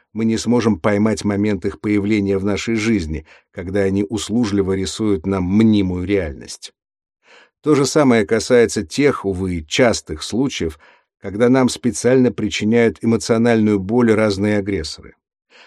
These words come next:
Пока мы не знакомы с их отвратительными методами, мы испытываем зачастую сильнейшую эмоциональную боль и тревогу. Но как только мы видим, что с нами специально пытаются сделать, их стрелы магическим образом не достигают цели.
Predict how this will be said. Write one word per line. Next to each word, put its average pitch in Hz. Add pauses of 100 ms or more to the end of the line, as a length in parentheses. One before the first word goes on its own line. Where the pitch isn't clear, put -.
(100)
Пока 110
мы 110
не 113
знакомы 110
с -
их 104
отвратительными 101
методами, 85 (260)
мы 117
испытываем 110
зачастую 104
сильнейшую 110
эмоциональную 104
боль 95
и 98
тревогу. 80 (500)
Но 104
как 104
только 117
мы 107
видим, 104
что 98
с -
нами 101
специально 95
пытаются 92
сделать, 95 (320)
их 143
стрелы 139
магическим 113
образом 104
не 101
достигают 85
цели. 67